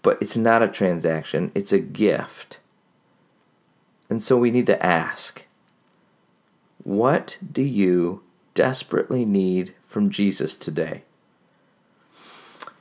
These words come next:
I just want to set up your time of prayer and conversation with our Dad in heaven right now. So I'm gonna stop talking in just a second, but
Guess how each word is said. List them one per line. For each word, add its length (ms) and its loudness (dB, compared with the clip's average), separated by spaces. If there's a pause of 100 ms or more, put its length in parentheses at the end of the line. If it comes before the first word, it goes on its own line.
(160)
I 60 2
just 200 0
want 140 6
to 60 4
set 260 4
up 180 2
your 300 4
time 380 -2
of 220 -4
prayer 300 2
and 120 -2
conversation 840 -2
with 140 -4
our 140 2
Dad 260 0
in 120 -2
heaven 420 -4
right 200 -6
now. 300 -8
So 400 0 (540)
I'm 180 4
gonna 140 4
stop 320 2
talking 400 0
in 80 0
just 240 -8
a 40 -4
second, 580 -4
but 420 0